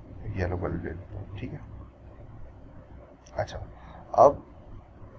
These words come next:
अगर ये जो हमारा प्रोग्राम था जो हमने वॉल्यूम मिलिंग से बनाया था और इसमें reference geometry हमने विन-, मिल window define की थी, यानी एक sketch किया था और उस sketch के अंदर ही tool जो है वो, अ, मशीनिंग करता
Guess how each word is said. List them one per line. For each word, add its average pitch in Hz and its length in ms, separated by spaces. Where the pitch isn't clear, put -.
अगर 113 280
ये 117 160
जो 113 120
हमारा 101 300
प्रोग्राम 101 420
था 104 100
जो 104 120
हमने 98 160
वॉल्यूम 98 380
मिलिंग 104 200
से 104 100
बनाया 95 240
था 101 120
और 104 80
इसमें 101 240
reference 92 400
geometry 101 460
हमने 104 400
विन-, 104 560
मिल 117 160
window 104 280
define 92 380
की 92 180
थी, 101 160
यानी 98 240
एक 101 220
sketch 104 440
किया 101 240
था 110 120
और 113 220
उस 104 100
sketch - 440
के 127 120
अंदर 110 360
ही 127 140
tool 110 320
जो 107 160
है 98 80
वो, 104 180
अ, 101 960
मशीनिंग 101 420
करता 107 600